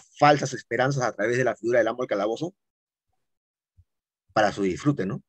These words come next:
Para su gozo, ¿no? Y ese es su castigo eterno de los niños, pues, de los adolescentes y el niño, pues, ¿no?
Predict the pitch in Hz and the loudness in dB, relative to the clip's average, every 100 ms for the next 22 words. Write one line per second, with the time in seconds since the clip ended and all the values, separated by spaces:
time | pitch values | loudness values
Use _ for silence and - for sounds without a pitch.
0 | _ - 95 - 101 139 90 110 143 _ | _ -8 -6 -4 0 0 -2 -8 -10 _
1 | _ _ _ - 117 135 120 - - 131 | _ _ _ -6 -2 0 0 -2 -4 0
2 | 120 107 120 113 98 87 107 92 - _ | 0 0 -2 -2 -4 -6 -6 -8 -10 _
3 | _ _ _ _ _ _ _ 120 113 107 | _ _ _ _ _ _ _ -4 -2 0
4 | 107 90 143 135 107 113 98 85 - - | -2 0 -2 0 -4 -4 -6 -10 -16 -16